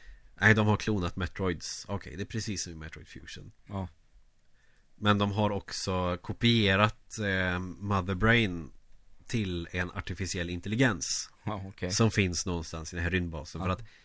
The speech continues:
Speaker 2: Det låter som ett bra val.
Speaker 1: <laughs> Ja, precis. Men då får man också en ganska kul förklaring till hur allting ligger till, som jag in-, tro-, inte tror, eh,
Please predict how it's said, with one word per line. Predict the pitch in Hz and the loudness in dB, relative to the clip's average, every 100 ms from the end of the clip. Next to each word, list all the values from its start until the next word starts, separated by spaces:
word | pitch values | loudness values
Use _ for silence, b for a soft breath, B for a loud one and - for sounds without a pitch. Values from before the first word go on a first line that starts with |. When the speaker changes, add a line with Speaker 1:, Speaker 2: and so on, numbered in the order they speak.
| b | b
Speaker 2:
Det | 101 | 2
låter | 120 113 | 4 4
som | 123 110 | 0 0
ett | |
bra | 101 95 98 | 2 2 2
val. | 87 85 69 73 - | 0 -4 -4 -8 -14
Speaker 1:
<laughs> | - | -10
Ja, | 107 107 107 110 127 117 123 123 | 4 10 12 12 12 8 6 6
precis. | 117 113 107 - b b b b - | 4 6 2 -2 b b b b 2
Men | 120 139 131 95 107 | 6 8 6 2 2
då | 123 | 4
får | 165 | 4
man | 151 139 | 4 2
också | 117 123 110 | 0 0 4
en | 113 110 110 | 4 4 4
ganska | 120 107 107 98 - | 4 4 0 -2 -2
kul | - 143 151 | 2 2 2
förklaring | 139 135 135 107 95 98 | -2 -6 0 2 2 0
till | 98 107 | -2 -2
hur | 98 101 98 | 0 -2 -2
allting | 95 101 - 101 | -4 -4 -6 -6
ligger | 104 113 | -4 -2
till, | 165 139 95 | 0 0 -2
som | - 104 | -4 -2
jag | 98 98 | -4 -4
in-, | 110 107 95 95 90 | -6 -6 -8 -12 -12
tro-, | - 110 101 | -10 -8 -6
inte | 104 98 | -8 -8
tror, | 104 92 87 90 | -10 -8 -6 -2
eh, | 90 | -2